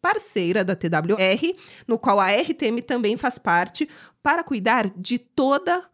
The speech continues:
a parte de comunicação e produção de conteúdo da emissora. É isso mesmo que você ouviu. Foram três anos direto lá, com direito à pandemia, e no finalzinho de novembro de dois mil e vinte e dois,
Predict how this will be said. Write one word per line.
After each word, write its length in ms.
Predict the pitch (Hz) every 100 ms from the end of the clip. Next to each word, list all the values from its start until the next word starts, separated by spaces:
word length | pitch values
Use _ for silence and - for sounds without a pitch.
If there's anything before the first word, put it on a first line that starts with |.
| -
a 120 | 320
parte 680 | 320 180 151 170 - 233 233
de 180 | 196 175
comunicação 920 | - 302 330 311 302 - - 202 214 - -
e 120 | - 294
produção 520 | 226 214 262 302 202
de 140 | 185
conteúdo 560 | - 208 - 226 202 220
da 100 | 220
emissora. 540 | 247 - 208 156 -
É 80 | 226
isso 240 | 233 - 330
mesmo 300 | 247 247 262
que 80 |
você 220 | 254 254 285
ouviu. 340 | 294 156 - _ -
Foram 300 | 269 285 294
três 460 | _ 302 330 339
anos 280 | 262 285 285
direto 400 | 262 285 - -
lá, 280 | 320 202 147 - _ -
com 180 | 359
direito 360 | 453 349 190 185
à 40 |
pandemia, 640 | 185 220 269 247 196 240 339 _ _ _ -
e 100 | 427
no 100 | 466
finalzinho 480 | 427 392 302 320 359
de 140 | 359
novembro 560 | 349 240 196 202 226 233
de 100 | 180
dois 180 | 175
mil 120 | 180 175
e 20 |
vinte 180 | 196 269
e 40 |
dois, 500 | 208 190 185 -